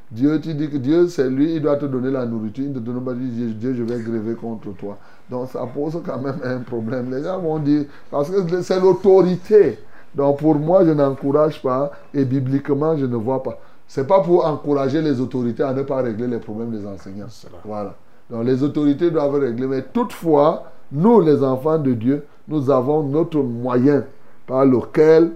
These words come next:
Speaker 1: nous pouvons atteindre le but. Voilà ce que je peux te dire, Frédéric. Seigneur, je prie pour Frédéric,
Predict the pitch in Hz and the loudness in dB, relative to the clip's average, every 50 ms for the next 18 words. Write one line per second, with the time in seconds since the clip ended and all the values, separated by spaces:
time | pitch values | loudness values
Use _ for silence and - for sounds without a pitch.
0 | - - - - 143 147 139 135 131 110 117 135 139 - - - 113 101 - - | -6 -14 -12 -8 -8 -6 -4 -4 -4 -2 -2 -2 -4 -6 -8 -10 -10 -10 -4 0
1 | 165 170 165 143 127 113 101 90 95 - - - - - - - 113 107 101 95 | 2 4 4 4 2 0 -4 -8 -10 -14 -16 -18 -18 -18 -16 -12 -8 -6 -6 -6
2 | 90 98 113 110 113 - - - - - - - - - - 110 110 117 131 135 | -4 -4 -4 -4 -6 -10 -18 -20 -20 -20 -20 -20 -18 -14 -12 -8 -6 -4 -4 -4
3 | - 127 113 120 135 120 117 107 110 135 120 - 127 120 110 117 117 110 - 110 | -4 -4 -4 -2 -2 -2 -2 -4 -4 -6 -6 -4 -4 -4 -2 -2 -4 -4 -4 -6
4 | 104 98 104 98 101 107 104 - - - - - - - - - - - - - | -6 -4 -4 -4 -4 -6 -6 -8 -12 -18 -18 -18 -18 -18 -18 -18 -18 -18 -18 -18
5 | - - - - 135 143 151 170 175 180 175 143 120 139 139 139 139 147 156 151 | -18 -10 -4 -2 0 2 4 6 6 6 6 4 4 4 2 2 2 -2 -2 -2
6 | - 147 - - 139 127 113 120 120 120 139 160 165 | -2 -4 -4 -2 -2 -2 0 2 2 2 2 0 0